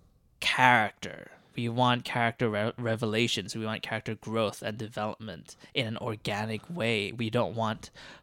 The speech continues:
plot points. We don't want characters getting sidelines or arcs getting,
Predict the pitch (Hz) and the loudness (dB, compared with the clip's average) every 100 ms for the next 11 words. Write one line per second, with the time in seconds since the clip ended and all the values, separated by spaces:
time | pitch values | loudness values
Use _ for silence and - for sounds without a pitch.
0 | - - 139 - - 139 123 - - - | -8 8 8 8 6 6 6 2 -6 -8
1 | - 147 143 180 175 175 156 - 151 147 | 4 8 10 10 10 8 6 6 10 10
2 | 143 156 139 - 139 127 123 - 139 127 | 8 4 4 6 8 8 6 4 10 12
3 | 120 117 110 110 110 - 117 - 120 117 | 12 10 6 4 0 0 0 4 8 8
4 | - - - 123 113 110 107 | 6 -4 2 2 4 0 -4